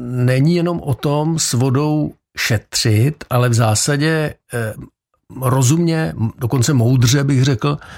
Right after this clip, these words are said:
s ní hospodařit. To znamená neplýtvat s ní, nenechat ji jenom tak, eh, od nás utéct nebo ji dokonce zahazovat, jako to děláme ve městech. Eh,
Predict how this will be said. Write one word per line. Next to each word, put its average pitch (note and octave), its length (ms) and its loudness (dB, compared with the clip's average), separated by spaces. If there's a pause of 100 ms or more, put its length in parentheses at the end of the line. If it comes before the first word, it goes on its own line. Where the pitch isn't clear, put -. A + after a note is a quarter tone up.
(120)
s - 100 -2
ní D3+ 100 2
hospodařit. C#3 640 0 (560)
To - 100 -8
znamená B2 540 2
neplýtvat B2 600 2
s - 80 -2
ní, A#2+ 200 4
nenechat A#2+ 540 2
ji C3+ 360 4
jenom B2 320 2
tak, B2+ 500 -4
eh, G#2+ 500 -4
od A#2 180 2
nás B2 380 2
utéct A#2+ 420 2
nebo A#2+ 160 4
ji B2 60 4
dokonce B2 460 2
zahazovat, G#2+ 580 2
jako A2 160 -2
to A2+ 120 -2
děláme B2 340 4
ve B2 80 2
městech. B2+ 460 0 (1000)
Eh, A#2 340 4